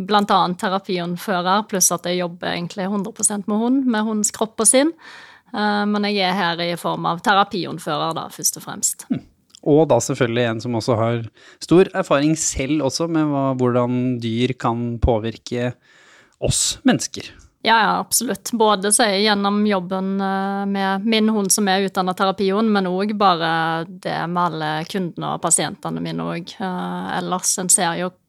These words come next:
Speaker 1: hvor tro-, utrolig godt bånd, eh, hund og eier får i lag, men også det her at hvordan andre hunder kan påvirke seg fremmede da, rett og slett.
Speaker 2: Men en liten fun fact. Hvordan møtte du meg?
Speaker 1: <laughs> Ja,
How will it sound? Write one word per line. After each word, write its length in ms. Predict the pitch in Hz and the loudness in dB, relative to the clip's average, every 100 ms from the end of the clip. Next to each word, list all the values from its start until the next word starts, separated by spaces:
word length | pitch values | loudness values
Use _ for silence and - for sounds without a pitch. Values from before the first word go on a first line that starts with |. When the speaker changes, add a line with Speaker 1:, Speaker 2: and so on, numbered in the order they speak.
| _ | _
Speaker 1:
hvor 320 | - 220 208 - _ - | -8 -6 -6 -8 _ -8
tro-, 240 | - 220 | -4 -2
utrolig 480 | 240 - 240 196 214 | -2 0 0 2 2
godt 220 | 208 - | 0 0
bånd, 320 | 202 208 226 196 | 2 4 2 0
eh, 360 | 208 214 214 220 - - - - | 0 2 0 -2 -10 -20 -20 2
hund 180 | 285 247 | 4 6
og 80 | 220 | 6
eier 280 | 226 196 190 | 6 4 4
får 160 | 214 | 2
i 40 | 208 | 4
lag, 240 | 254 294 | 6 4
men 160 | 254 233 | 4 2
også 240 | 208 240 | 2 2
det 100 | 247 202 | 4 4
her 200 | 175 156 | 2 0
at 220 | 156 - | -4 -6
hvordan 300 | 180 - 175 | -6 -4 -2
andre 400 | 160 180 170 156 | -2 -2 -4 -4
hunder 380 | 185 180 175 175 175 - | -4 -2 -2 -4 -6 -6
kan 180 | 185 | -6
påvirke 640 | 175 185 170 175 - 185 180 - - - _ | -2 -4 -4 -8 -4 -2 -2 -6 -20 -20 _
seg 220 | - 190 | 0 0
fremmede 500 | 190 214 190 175 247 | 2 0 0 2 2
da, 140 | 247 - - | 2 -4 -14
rett 200 | - - | -16 -6
og 60 | |
slett. 340 | 175 185 - - - - _ _ _ _ _ _ _ _ _ - - | -6 -6 -14 -20 -20 -20 _ _ _ _ _ _ _ _ _ -20 -2
Speaker 2:
Men 180 | 180 208 | 2 4
en 60 | 214 | 4
liten 200 | 175 180 | 4 4
fun 160 | 147 | 4
fact. 360 | 123 151 - - _ - - - - - - _ _ _ _ - | 4 0 0 -14 _ -20 -20 -20 -20 -20 -20 _ _ _ _ 0
Hvordan 360 | 143 147 160 165 160 165 | 4 6 6 8 6 6
møtte 200 | 151 160 | 2 2
du 60 | 143 | 2
meg? 240 | 165 185 - _ _ _ _ _ _ - | 2 -2 -14 _ _ _ _ _ _ 2
Speaker 1:
<laughs> 160 | 262 - - - 302 - 302 240 | 2 2 -6 4 4 4 2 4
Ja, 140 | 254 | 4